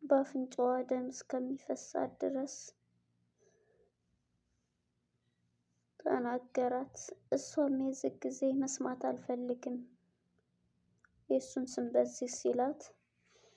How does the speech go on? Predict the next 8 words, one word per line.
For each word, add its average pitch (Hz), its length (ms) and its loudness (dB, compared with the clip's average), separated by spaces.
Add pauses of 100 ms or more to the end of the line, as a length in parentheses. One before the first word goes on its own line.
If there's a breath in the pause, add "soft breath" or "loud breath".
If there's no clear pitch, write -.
(320 soft breath)
እሺ 269 380 -4
ብላ 240 220 -2 (140)
ስትሄድ፣ 247 640 0 (500 loud breath)
ናታን 262 460 -2
ደግሞ 247 360 0
እንደምታዩት 262 880 -4
በእጁ 254 460 -2 (2000)
ግርግዳውን 262 840 4